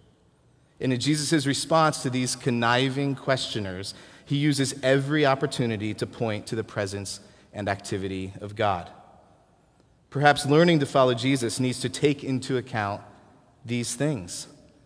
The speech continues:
learning to think like Jesus, learning to look at the whole picture, learning to point to the presence and activity of God. Well, who doesn't love a bogo? A buy one, get one.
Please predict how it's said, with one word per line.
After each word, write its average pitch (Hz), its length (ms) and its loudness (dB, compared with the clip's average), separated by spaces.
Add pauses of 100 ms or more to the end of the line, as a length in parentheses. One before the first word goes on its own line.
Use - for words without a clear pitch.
(140)
learning 117 300 -2
to 127 80 0
think 139 380 -4
like 98 280 -4
Jesus, - 640 -10 (500)
learning 120 240 0
to 139 100 0
look 131 320 0
at 131 80 -4
the 120 120 -2
whole 120 220 -2
picture, 98 560 -8 (560)
learning 123 280 0
to 131 80 -4
point 131 500 -4
to - 100 -6
the 110 80 -2
presence 101 680 -6
and 104 100 -8
activity 95 480 -8
of 90 140 -12
God. 87 320 -6 (2250)
Well, 156 320 8
who 196 260 2
doesn't 160 440 4
love 123 540 4
a 127 80 0
bogo? 101 560 0 (960)
A 107 80 -6
buy 135 380 8
one, 123 640 0
get 107 220 0
one. 92 360 -10